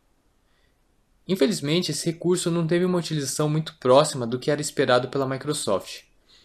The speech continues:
mas muitas das lições serviram para a criação do Always On Availability Group, que foi introduzido no S Q L Server dois mil e doze. Esse não é um mirroring melhorado,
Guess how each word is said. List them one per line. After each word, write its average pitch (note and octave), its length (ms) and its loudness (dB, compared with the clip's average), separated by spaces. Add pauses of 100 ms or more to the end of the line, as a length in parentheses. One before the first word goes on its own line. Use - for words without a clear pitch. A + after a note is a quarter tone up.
(160)
mas D#3 380 2
muitas G#3 540 4
das D#3 180 4
lições B2+ 560 -2
serviram C3 580 0
para C#3+ 280 4
a - 20 2
criação D3+ 720 -2 (320)
do C#3 160 4
Always D#3 340 6
On C3+ 260 2 (120)
Availability C3 720 0
Group, A#2 300 -2 (280)
que B2+ 120 -6
foi C3 180 -2
introduzido B2 680 -4
no B2+ 120 -4
S B2+ 180 -6
Q - 80 -4
L A#2+ 120 0
Server A#2 420 -2
dois A#2 200 -4
mil A#2+ 140 -6
e B2+ 40 -6
doze. G2 420 -2 (920)
Esse D#3+ 240 2
não F#3+ 200 6
é G3 360 6
um D#3+ 140 2
mirroring D3+ 420 4
melhorado, G#2 640 2